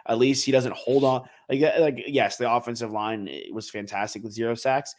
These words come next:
but it's also a testament to Malik Murphy. Like, zero sacks is a testament to the quarterback, too. Like, you're not holding on to the ball too long. You're getting that thing out.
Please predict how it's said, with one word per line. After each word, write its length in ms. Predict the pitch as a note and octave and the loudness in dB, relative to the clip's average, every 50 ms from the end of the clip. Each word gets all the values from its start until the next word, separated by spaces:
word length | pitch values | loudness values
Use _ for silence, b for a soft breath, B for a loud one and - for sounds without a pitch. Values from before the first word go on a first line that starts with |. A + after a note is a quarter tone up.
| b b b | b b b
but 80 | - C#3 | -2 -2
it's 100 | C#3+ - | 0 0
also 360 | - - D#3+ F3+ - - C4 | 4 6 6 6 6 4 2
a 60 | D#3+ | 2
testament 540 | A#2+ - - A#2 A#2+ - - A#2 A2+ G#2+ G2+ - | 0 0 0 0 0 0 -4 -6 -8 -8 -8 -10
to 60 | G2+ | -10
Malik 300 | G#2 G#2 G2+ G2 F#2 F#2 | -8 -6 -6 -6 -6 -6
Murphy. 400 | F#2+ F#2 F2+ - - C#2+ - _ _ _ _ - | -8 -10 -10 -10 -14 -14 -16 _ _ _ _ -8
Like, 240 | G2+ G#2 G#3 - - _ _ G#2 A2 | -6 -6 -6 -8 -16 _ _ -14 -10
zero 300 | G2+ G#2 C#3 G3 A3 E3 | -4 4 6 6 6 6
sacks 360 | - - - A#2+ A#2+ A#2 - | 6 4 4 4 4 4 2
is 80 | - F2+ | -4 -8
a 20 | |
testament 400 | - - G#2+ G#2 G2+ G#2 F#2+ F2+ | -4 -2 -2 -2 -2 -4 -6 -8
to 80 | - - | -8 -10
the 60 | - | -12
quarterback, 440 | - - G#2 G2+ F#2+ F#2 E2 E2+ - | -6 -4 -4 -2 -2 -2 -4 -4 -6
too. 200 | - - G#2+ F#2+ | -4 -2 -2 -2
Like, 120 | F2 F2+ - | -2 -2 0
you're 80 | G#2 | 0
not 120 | B2 A2+ - | 0 0 2
holding 260 | - A2+ G#2 G2 G2 | 2 2 2 2 0
on 160 | F#2 F#2 F#2+ | -4 -4 -6
to 80 | F2+ F2 | -8 -8
the 60 | F2 | -4
ball 200 | - F2+ E2 F2 | -2 -2 -2 -2
too 160 | - - - | -6 -10 -14
long. 140 | D#2 E2 F2 | -14 -14 -14
You're 100 | D#2+ F2+ | -12 -10
getting 180 | F#2+ F2 C#2 E2+ | -10 -10 -10 -10
that 160 | E2 - - | -14 -14 -14
thing 160 | C#2+ D2+ A1 | -14 -14 -12
out. 240 | A1+ A1+ G#1+ G1+ | -14 -14 -16 -18